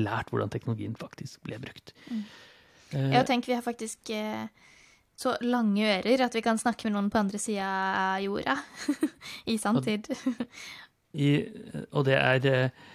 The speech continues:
Speaker 1: man kan bli, få en sånn eksistensiell krise bare ved å tenke på de tingene, ikke sant? Hvordan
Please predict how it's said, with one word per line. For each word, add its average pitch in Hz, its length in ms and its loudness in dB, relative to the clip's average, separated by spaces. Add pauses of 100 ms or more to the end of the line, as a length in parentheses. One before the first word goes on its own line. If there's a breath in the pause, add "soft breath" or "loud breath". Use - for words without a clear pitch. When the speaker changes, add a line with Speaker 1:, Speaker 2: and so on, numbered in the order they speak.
(200 loud breath)
Speaker 1:
man 123 100 2
kan 123 160 -2
bli, 120 140 0 (440)
få 123 180 0
en 120 100 0
sånn 123 180 -2
eksistensiell 117 640 -4
krise 117 460 -4
bare 107 160 -2
ved 107 80 -6
å - 20 -14
tenke 113 240 -6
på 113 80 -8
de 113 100 -2
tingene, 117 300 -2
ikke 127 100 -2
sant? 147 220 2
Hvordan 120 400 2